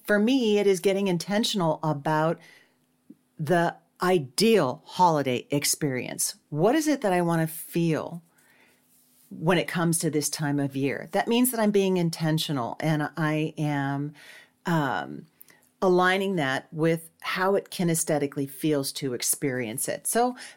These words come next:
think about what you genuinely want to feel and what you want to achieve during the holiday season. So for example, you may want to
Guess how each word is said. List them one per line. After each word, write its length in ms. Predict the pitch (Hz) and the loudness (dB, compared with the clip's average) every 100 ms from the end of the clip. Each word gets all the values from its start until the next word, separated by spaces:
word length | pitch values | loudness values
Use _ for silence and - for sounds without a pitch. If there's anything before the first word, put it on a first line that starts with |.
| _ | _
think 160 | 359 392 | 2 4
about 340 | 427 370 359 | 4 2 2
what 300 | 330 311 165 | 0 -2 0
you 180 | 226 349 | 2 2
genuinely 640 | - 180 143 131 123 120 | 2 0 0 -2 -2 -2
want 220 | 123 127 127 | -2 0 -2
to 80 | |
feel 560 | 123 - 151 117 113 - - | -4 -6 -2 -2 -4 -6 0
and 240 | 208 214 | 2 4
what 160 | 226 233 | 2 2
you 100 | 254 | 2
want 240 | 247 240 | 2 2
to 120 | 233 | 2
achieve 720 | 233 226 - - 302 247 160 165 | 0 -2 0 2 4 4 0 0
during 260 | 165 160 | 2 2
the 80 | 175 | 0
holiday 400 | 151 147 147 170 | 0 0 2 2
season. 380 | - 262 233 127 | 2 0 0 -2
So 200 | 147 139 | -2 0
for 120 | 175 | 0
example, 600 | 196 269 339 370 156 - - - - | 2 2 0 -2 -6 -6 -14 -20 -6
you 200 | 175 202 | 2 4
may 260 | 233 196 190 | 4 4 2
want 380 | 185 165 170 165 | 2 2 0 -2
to 400 | - 165 165 | 0 2 2